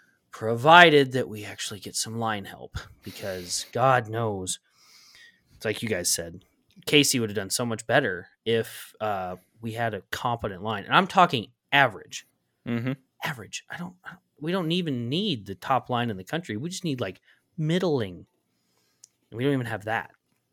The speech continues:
Speaker 1: Uh, we have some dogs. I'm not gonna deny that. Um, that's more on the defensive side, like Nate said. But, I mean, we, I, it's tough because we could sit here and talk, for me,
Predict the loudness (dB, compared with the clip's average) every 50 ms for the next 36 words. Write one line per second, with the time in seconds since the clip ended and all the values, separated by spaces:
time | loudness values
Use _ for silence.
0 | _ _ _ _ _ _ _ _ _ -6 -2 -2 -2 2 4 6 10 12 12 10
1 | 10 8 4 8 8 10 10 8 6 2 -2 -6 -2 0 4 6 6 6 6 4
2 | 0 2 2 2 4 4 4 4 6 4 4 4 2 0 -4 -4 -4 -4 -4 -4
3 | -6 -10 -6 -6 -6 -6 -4 -4 -6 -6 -6 -6 -6 -8 -8 -8 -8 -10 -10 -10
4 | -8 -6 -6 -4 -4 -4 -4 -6 -8 -10 _ -10 -8 -8 -8 -6 -6 -8 -6 -8
5 | -10 -12 _ _ -20 -20 -20 -20 -20 -20 -20 _ _ 2 4 4 4 2 -4 _
6 | _ _ _ _ _ _ _ _ _ _ _ -20 _ _ 4 6 8 8 8 8
7 | 6 4 2 -2 -6 -8 -10 -10 -16 -20 -20 -20 -20 -20 -20 -20 _ _ _ -20
8 | -20 -20 -20 _ 2 2 2 8 10 10 10 10 8 0 -4 -4 -4 -4 -6 -8
9 | -12 -14 -16 -8 -4 -4 -4 0 8 10 10 10 8 4 -8 -2 2 2 2 2
10 | 0 -2 -6 -8 -20 -20 -20 -20 -20 -6 2 2 4 4 4 4 8 8 10 10
11 | 10 8 8 8 8 4 2 0 0 0 0 0 -2 -6 -6 -10 _ _ -20 -14
12 | -14 -8 2 4 6 8 8 6 6 2 -4 -12